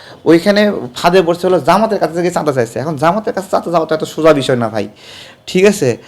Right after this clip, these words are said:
এখন জামাত সেনাবাহিনীর দিয়ে এদেরকে ধরাই দিছে। খবর রাখতেছি যে জামাত হলো টেম্পু স্ট্যান্ড দখল করছে, বিএনপি অমুক দখল করছে, বিএনপি চাঁদাবাজি করতেছে। এরা হলো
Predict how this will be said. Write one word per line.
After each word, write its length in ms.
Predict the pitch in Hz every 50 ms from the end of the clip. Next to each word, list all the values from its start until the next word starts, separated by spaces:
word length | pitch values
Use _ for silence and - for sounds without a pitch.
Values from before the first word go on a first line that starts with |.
| - - _
এখন 220 | 170 190 208 190
জামাত 280 | 156 175 170 170 170 170
সেনাবাহিনীর 520 | - 180 165 160 156 156 151 147 147 139
দিয়ে 120 | 135 143 139
এদেরকে 200 | 135 135 120 131
ধরাই 300 | 123 123 131 117 113 107
দিছে। 260 | 104 101 - - - - _ _ _ _ _ _ _ _ _ - - - - - - -
খবর 280 | - - 180 180 175 156
রাখতেছি 540 | 160 156 156 - 160 139 151 175 180 196 - - - - - - - -
যে 200 | - 151 143 127
জামাত 540 | 131 147 147 151 156 156 151 - - - -
হলো 220 | 147 156 160 -
টেম্পু 420 | - - 170 165 160 151 - 165
স্ট্যান্ড 320 | 156 - - 170 160 160 160
দখল 320 | 160 156 165 160 170 170
করছে, 340 | 160 175 165 170 - 202 190
বিএনপি 520 | 156 139 147 156 160 156 151 156 156 160
অমুক 240 | 143 151 156 156 151
দখল 260 | 139 139 143 151 165
করছে, 320 | 147 156 165 - - 185 175
বিএনপি 400 | 143 139 151 147 143 143 - 151
চাঁদাবাজি 420 | 156 156 151 147 151 147 147 151
করতেছে। 440 | 147 151 - - 160 156 170 185 190 185 - - - - - - - - _ - 127 127
এরা 260 | - - 160 160 175
হলো 160 | 185 190 196